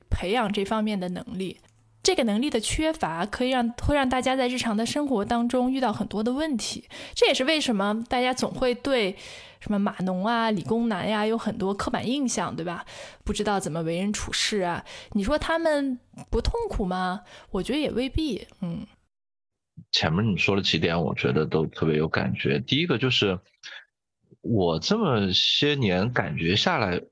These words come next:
Speaker 2: 确实会觉得文科生在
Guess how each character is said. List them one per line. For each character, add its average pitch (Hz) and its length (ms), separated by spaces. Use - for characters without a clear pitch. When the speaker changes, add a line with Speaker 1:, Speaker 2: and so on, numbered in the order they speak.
Speaker 2:
确 226 260
实 - 240
会 147 240
觉 80 320
得 98 340
文 78 500
科 160 200
生 175 340
在 110 300